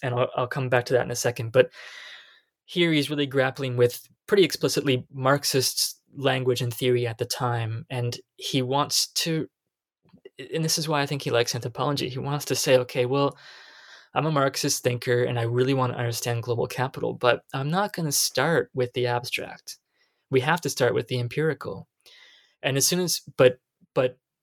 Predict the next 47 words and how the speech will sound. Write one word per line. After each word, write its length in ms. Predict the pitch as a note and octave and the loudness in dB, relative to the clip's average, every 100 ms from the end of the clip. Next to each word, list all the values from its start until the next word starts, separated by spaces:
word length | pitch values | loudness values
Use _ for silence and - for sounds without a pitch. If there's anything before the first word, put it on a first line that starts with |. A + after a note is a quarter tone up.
| - | -4
a 60 | C3+ | -2
lot 460 | B2 B2+ C#3 C#3+ | 0 2 2 2
of 140 | C3+ A#2+ | -4 -4
theory 320 | - A#2+ B2 | 0 2 2
starts 360 | A#2+ A#2 A#2 - | 0 -2 0 -2
with 120 | A#2+ | 0
the 80 | B2 | 0
abstract, 560 | D#3 - - - - - | -2 -2 -4 -6 -8 -6
ideas 380 | A#2 B2 A#2 | -2 0 2
of 140 | A#2 - | 0 0
peasant 340 | B2 B2 A#2+ - | -2 0 -2 -8
and 140 | A#2+ | -10
capital 580 | A#2 B2 A#2+ A#2+ A2 - - | -2 0 0 -2 -2 -2 -4
or 140 | C3+ | -6
labor 400 | B2+ B2+ B2 A#2+ | -2 0 0 -2
and 100 | A#2 | -6
capital. 500 | A#2 A#2+ - - A#2 - - - | -2 -2 -2 -2 -4 -6 -20 -2
And 120 | C#3+ | 0
when 120 | C3+ C3+ | 2 2
you 60 | |
bring 180 | C3 C#3+ | 2 2
those 220 | C3+ B2+ | 2 0
down 180 | B2+ B2+ | 0 0
to 40 | B2+ | 0
the 100 | B2 | 2
local 280 | B2 B2 | 0 0
level, 380 | B2 C3 C3 B2 | 0 0 2 0
it's 200 | B2 C#3 | 0 -2
an 100 | B2+ B2+ | -4 -2
imperfect 680 | C3+ B2+ - B2 C#3 C3 _ | -2 0 0 0 0 -4 _
match 500 | - C#3+ D#3 - - | -4 0 0 0 -2
often. 440 | - A#2 - A#2 A2 | -2 -6 -6 -6 -6
And 100 | A#2 | -6
then 100 | - | -4
the, 200 | - A#2 - - - - | -4 -6 -10 -20 -20 -6
so 160 | - B2 | -2 -2
part 240 | C#3+ B2 | 0 0
of 160 | B2 A#2+ | 0 -2
the 80 | |
piece 320 | A#2+ - B2 A2 | -4 0 0 0
is 60 | |
a 80 | A#2 | -2
critique 400 | - A#2+ B2+ - | -4 -2 -2 -2
of 100 | A#2+ | -4
that, 260 | A#2 A#2 - | -2 -2 -2
trying 220 | B2+ A#2+ | -2 2
to, 140 | A#2+ | 0